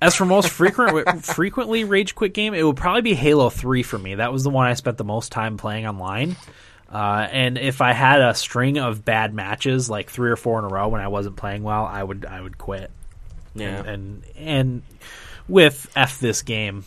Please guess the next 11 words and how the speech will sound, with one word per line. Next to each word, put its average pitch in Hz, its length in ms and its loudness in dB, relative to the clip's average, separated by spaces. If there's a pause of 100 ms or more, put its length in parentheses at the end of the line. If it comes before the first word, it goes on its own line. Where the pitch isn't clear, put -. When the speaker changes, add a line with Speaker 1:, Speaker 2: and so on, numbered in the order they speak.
Speaker 1:
being 107 180 -6
the 98 60 -10
last 98 300 -6
words 98 240 -8
on 95 100 -12
my 92 120 -12
lips 101 280 -8
as 95 160 -8
I 90 120 -6
was 90 120 -12
quitting. 92 380 -12